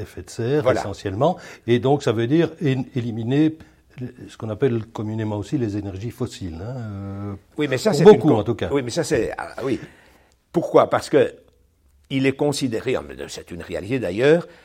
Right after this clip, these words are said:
Speaker 2: que la combustion du charbon, du gaz, et cetera, émettent entre autres du C O deux. Et que le C O deux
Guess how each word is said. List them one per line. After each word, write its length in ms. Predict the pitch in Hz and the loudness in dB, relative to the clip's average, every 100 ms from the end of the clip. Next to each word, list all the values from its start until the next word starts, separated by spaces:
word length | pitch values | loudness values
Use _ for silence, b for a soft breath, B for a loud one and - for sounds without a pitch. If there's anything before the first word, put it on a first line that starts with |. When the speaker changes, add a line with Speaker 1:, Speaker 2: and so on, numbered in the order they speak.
| B - | B 2
Speaker 2:
que 360 | 143 131 98 82 | 4 6 4 2
la 160 | 113 | -2
combustion 920 | - 160 156 143 - - 143 113 95 92 | 0 0 0 -4 -6 -2 0 0 -4 -8
du 120 | 98 | -10
charbon, 680 | - 69 87 113 127 135 131 | -10 -10 -4 -2 2 2 0
du 140 | 90 | -2
gaz, 360 | 95 113 101 92 | -2 -2 -2 -8
et 40 | |
cetera, 420 | - 64 131 165 - B B B | -16 -4 2 2 0 B B B
émettent 540 | 117 127 143 143 - _ _ _ _ _ - | 0 4 2 0 -20 _ _ _ _ _ 4
entre 340 | 143 135 - | 6 6 4
autres 580 | 160 196 214 - 185 151 | 6 6 4 0 -6 -6
du 140 | 113 131 | -6 -6
C 160 | - | -4
O 100 | 101 | -4
deux. 160 | 71 60 - _ b b b | -6 -14 -20 _ b b b
Et 80 | 98 | -6
que 100 | 123 | -2
le 120 | 110 | -2
C 180 | - 92 | -2 -6
O 120 | 90 | -2
deux 420 | 120 170 185 | 4 8 8